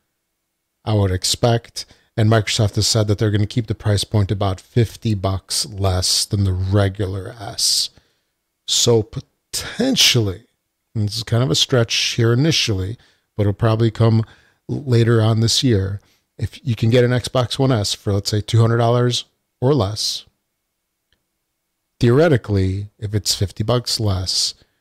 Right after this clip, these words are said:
you should get the all digital version for one fifty, right? So technically, if this one recently here was a hundred eighty dollars, maybe you could have had an all digital for a hundred thirty. That'd be fantastic. I mean, at least for me,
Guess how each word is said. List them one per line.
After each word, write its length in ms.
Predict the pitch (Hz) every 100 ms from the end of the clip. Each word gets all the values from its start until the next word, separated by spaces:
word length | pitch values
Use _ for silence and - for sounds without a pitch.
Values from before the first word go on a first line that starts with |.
| _ -
you 80 | 104
should 260 | - 110
get 220 | 107 101 -
the 100 | 98
all 180 | 92
digital 520 | 98 131 143 131 117 101
version 640 | 98 92 90 90 90 101 _
for 140 | - 98
one 220 | 98 95
fifty, 680 | - - 113 98 - 87 82
right? 340 | 92 101 120 - _ _ _ _ _ _ _
So 180 | - 101
technically, 720 | - - 135 123 120 - 110
if 100 | 101
this 480 | - 104 - - -
one 300 | 113 107 101
recently 400 | 107 - 107 104
here 160 | 110 101
was 240 | 98 98
a 60 | -
hundred 340 | - 120 113
eighty 220 | 110 104
dollars, 640 | 107 110 123 135 139 - - _ 87
maybe 220 | 90 101
you 80 | 107
could 160 | 120
have 80 | 110
had 140 | 117
an 80 | 117
all 100 | 127
digital 380 | 110 117 135 113
for 140 | -
a 40 | 110
hundred 260 | 123 120
thirty. 300 | - 104 85 - _ _ _ _ -
That'd 80 | 107
be 80 | 101
fantastic. 760 | 101 90 - 95 92 - -
I 80 | 107
mean, 320 | 123 120 113 - _ _ _ _ _ _ _ _ _ _ _ _ _
at 80 | 147
least 200 | 170 -
for 160 | - 101
me, 480 | 101 120 185 214